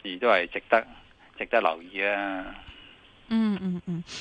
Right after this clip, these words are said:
Speaker 2: 那您自己個人又看不看好像銀行這一類的股份呢？還有最後三十秒。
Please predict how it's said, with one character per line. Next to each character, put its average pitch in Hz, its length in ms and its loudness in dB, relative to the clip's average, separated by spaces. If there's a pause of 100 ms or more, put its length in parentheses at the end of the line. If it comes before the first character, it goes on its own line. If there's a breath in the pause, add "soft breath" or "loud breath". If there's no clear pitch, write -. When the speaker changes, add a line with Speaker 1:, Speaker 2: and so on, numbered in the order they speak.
(160 loud breath)
Speaker 2:
那 453 180 6
您 285 160 6
自 339 140 -4
己 185 200 -4
個 269 160 6
人 196 300 0
又 190 280 2
看 196 340 6
不 180 200 -2
看 196 300 6
好 180 240 4
像 196 300 6
銀 185 260 6
行 190 240 6
這 190 120 4
一 180 140 6
類 190 100 6
的 180 100 4
股 160 180 0
份 175 200 8
呢？ 170 100 6
還 175 120 4
有 190 40 4
最 208 140 4
後 196 100 4
三 233 200 6
十 208 120 2
秒。 170 220 0